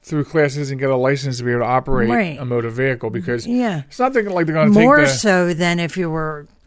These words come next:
Speaker 1: Right.
Speaker 2: manually
Speaker 1: I mean,
Speaker 2: driving.
Speaker 1: they're not gonna take the steering wheel and the pedals out and throw 'em out and just present you with a,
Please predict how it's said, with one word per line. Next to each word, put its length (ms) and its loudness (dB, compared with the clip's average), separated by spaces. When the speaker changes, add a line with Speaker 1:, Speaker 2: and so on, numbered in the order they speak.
Speaker 1:
Right. 220 2
Speaker 2:
manually 460 -6
Speaker 1:
I 20 -6
mean, 60 -10
Speaker 2:
driving. 340 0
Speaker 1:
they're 100 2
not 160 0
gonna 160 -2
take 160 -4
the 80 -4
steering 380 -2
wheel 100 2
and 80 0
the 60 -4
pedals 440 -2
out 140 2
and 80 -10
throw 300 -4
'em 80 -2
out 140 0
and 80 -10
just 300 -10
present 480 -4
you 80 -6
with 300 -8
a, 160 -8